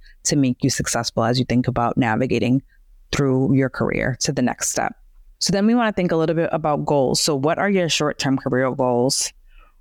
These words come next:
Where do you see your career in three to five years? That is kind of the sweet spot for, like, next steps,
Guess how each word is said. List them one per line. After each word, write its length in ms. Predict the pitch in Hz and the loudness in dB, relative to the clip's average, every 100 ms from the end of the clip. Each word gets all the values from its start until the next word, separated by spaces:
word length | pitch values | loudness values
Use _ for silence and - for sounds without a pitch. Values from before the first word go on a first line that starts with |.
| - | -2
Where 200 | 165 165 | 0 2
do 60 | |
you 100 | 175 | 2
see 240 | 165 165 156 | 2 2 2
your 120 | 156 | 0
career 360 | - 139 139 135 | 0 0 2 2
in 140 | 135 | 0
three 180 | 143 131 | 0 -2
to 80 | 135 | 0
five 260 | 135 127 | -2 0
years? 460 | 131 143 143 147 - | 0 0 0 -2 -2
That 360 | 147 147 143 - | -2 -2 -2 -2
is 160 | 156 - | -2 0
kind 180 | 151 | 0
of 60 | 139 | 0
the 80 | 131 | 0
sweet 260 | - 139 | 0 0
spot 360 | - - 147 - | 0 -2 -4 -2
for, 160 | 147 135 | -2 0
like, 200 | 127 151 | 0 0
next 280 | 139 127 | 0 -2
steps, 560 | - 135 - - - | -2 -2 -2 -6 -8